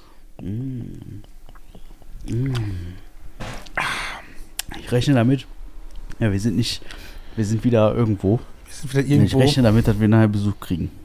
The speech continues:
Speaker 2: Ja?
Speaker 1: Ja, irgendwie hab ich das Gefühl, dass hier gleich wieder die Tür aufgeht.
Speaker 2: Ja.
Speaker 1: Und dann guckt uns wieder jemand verwundert an, so, „Hä, was macht ihr denn da?“
Speaker 2: Ich
Speaker 1: Ja, wonach
Speaker 2: mein
Speaker 1: sieht es denn aus?
Speaker 2: Ja.
Speaker 1: <laughs> Also, einfach nur wonach.
Speaker 2: Ja. <laughs> Wir
Speaker 1: Ja.
Speaker 2: bereiten uns auf den Popo-Sex vor.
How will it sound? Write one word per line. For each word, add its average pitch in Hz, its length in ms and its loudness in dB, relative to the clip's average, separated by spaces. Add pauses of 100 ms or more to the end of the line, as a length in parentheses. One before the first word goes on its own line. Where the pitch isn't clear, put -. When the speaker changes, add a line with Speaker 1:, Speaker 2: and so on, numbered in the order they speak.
(140)
Speaker 2:
Ja? 139 240 4 (180)
Speaker 1:
Ja, 104 180 6
irgendwie 110 360 4
hab 101 80 6
ich 101 60 -4
das 98 140 -4
Gefühl, 113 320 2
dass 101 140 4
hier 98 100 2
gleich 101 200 2
wieder 101 100 4
die 92 60 0
Tür 135 200 8
aufgeht. 170 400 4 (220)
Speaker 2:
Ja. 127 100 -2
Speaker 1:
Und 135 60 6
dann 101 60 6
guckt 135 220 2
uns 110 120 4
wieder 107 120 6
jemand 107 220 6
verwundert 113 400 4
an, 123 200 6
so, 147 180 8 (400)
„Hä, 147 140 8
was 143 120 8
macht 151 220 0
ihr 165 220 8
denn 156 120 6
da?“ 127 340 8 (640)
Speaker 2:
Ich 101 100 -6
Speaker 1:
Ja, 92 60 -2
wonach 147 140 8
Speaker 2:
mein 147 100 6
Speaker 1:
sieht 139 180 6
es 117 60 4
denn 113 160 4
aus? 73 460 4
Speaker 2:
Ja. 127 220 0 (500)
Speaker 1:
<laughs> 233 400 6 (320)
Also, 131 200 2 (260)
einfach 131 240 4
nur 123 200 2
wonach. 104 460 2 (160)
Speaker 2:
Ja. 120 240 0
<laughs> 113 300 -6
Wir 180 100 8 (840)
Speaker 1:
Ja. 131 40 -8
Speaker 2:
bereiten 156 320 4
uns 147 80 2
auf 143 80 4
den 127 100 -6
Popo-Sex 127 500 -2
vor. 110 200 -8